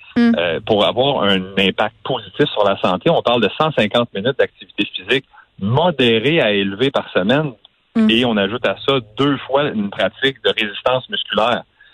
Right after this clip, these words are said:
Speaker 2: Donc ça, c'est les, c'est les directives de Santé Canada et de l'O M S. C'est pas les, les, l'opinion de quelqu'un, c'est les, les faits scientifiques qui sont présentés.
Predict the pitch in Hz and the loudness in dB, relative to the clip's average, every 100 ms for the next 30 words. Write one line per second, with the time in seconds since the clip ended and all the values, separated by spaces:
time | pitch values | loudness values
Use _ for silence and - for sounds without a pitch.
0 | _ _ 104 92 - 170 104 98 90 - | _ _ 0 0 0 0 2 2 0 2
1 | 92 90 95 101 - 139 131 107 98 92 | 2 2 2 0 0 0 0 0 -2 -2
2 | 98 87 85 127 139 92 92 90 87 139 | -2 0 0 0 0 0 0 0 2 0
3 | - - 92 - 123 90 82 85 82 80 | -2 -8 -4 0 0 0 -4 -10 -12 -14
4 | - - 110 - 113 104 127 147 107 98 | -16 -2 -2 2 2 4 2 0 -2 -2
5 | 92 110 110 101 85 82 82 - 143 139 | 0 0 0 -2 -6 -6 -8 -4 -2 -2
6 | - 101 - - - - 92 - 90 87 | 0 0 0 -4 -2 -2 -2 0 0 0
7 | - | -2